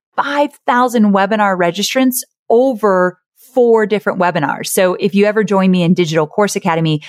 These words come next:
I teach you how to do the same webinar several times to offer different dates and times to your audience, but also so that you get really good at webinars. And so she did four live webinars, all the same,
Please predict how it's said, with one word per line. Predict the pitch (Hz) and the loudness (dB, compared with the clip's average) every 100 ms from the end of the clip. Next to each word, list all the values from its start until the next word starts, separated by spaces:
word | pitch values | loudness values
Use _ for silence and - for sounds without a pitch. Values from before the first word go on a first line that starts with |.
| - - | -10 -4
I | 180 | -4
teach | - 214 - | 0 -2 0
you | 208 | 0
how | 196 | 0
to | 165 | 0
do | 156 160 | 0 0
the | 156 | 0
same | - 220 220 190 | -2 0 4 4
webinar | 185 190 185 156 147 | 2 0 0 0 0
several | 147 - 202 170 165 | -2 -2 -2 0 -2
times | 156 - 339 190 160 156 - - - | -2 0 0 0 -2 -4 -10 -10 -4
to | - | 0
offer | 294 277 226 | 0 0 -2
different | 226 226 180 | -2 -2 -2
dates | 175 175 | -2 -2
and | 185 | -4
times | 180 165 170 - | -2 -2 -4 -4
to | 170 | -2
your | 156 - | 0 0
audience, | 156 170 220 240 - - - | 0 2 2 2 -2 -16 -4
but | 165 | -2
also | 165 208 - 156 147 | 0 -2 -2 -2 -2
so | 147 156 | -2 -2
that | 156 165 | -2 -2
you | 175 160 | 0 0
get | 151 160 | -2 0
really | 165 151 | -2 -2
good | - 156 | -4 -6
at | - - | -6 -6
webinars. | 160 147 139 - 196 - - - - | -4 -2 -4 -6 -6 -8 -8 -14 -2
And | 185 | 0
so | 185 | 0
she | - 165 | 0 0
did | 165 151 | 0 -2
four | - 226 226 247 | -2 2 2 2
live | 220 214 196 | 0 -2 -2
webinars, | 165 170 165 165 - | -4 -2 -2 -4 -2
all | 170 180 | 0 0
the | 214 | -2
same, | - 151 151 160 | -2 -2 0 0